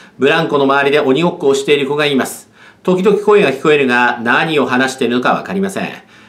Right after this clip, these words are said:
僕はもう一度ため息をついて、さあ、何とつぶやきましたか？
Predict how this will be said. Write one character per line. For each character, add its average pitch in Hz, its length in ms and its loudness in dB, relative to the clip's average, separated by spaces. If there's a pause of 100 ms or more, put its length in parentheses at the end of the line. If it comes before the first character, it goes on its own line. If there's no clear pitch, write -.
(140)
僕 147 220 4
は 147 60 2
も 143 200 2
う 170 60 2
一 - 140 -6
度 160 100 0
た 151 140 -2
め 170 120 0
息 170 180 -4
を 151 60 2
つ 151 120 -4
い 151 120 -4
て、 143 240 -2
さ 127 240 -2
あ、 101 40 -2
何 127 240 -2
と 127 100 -2
つ - 100 -10
ぶ 127 100 -2
や 127 140 0
き 131 80 -4
ま 123 100 0
し - 60 -8
た 101 100 -6
か？ - 200 -8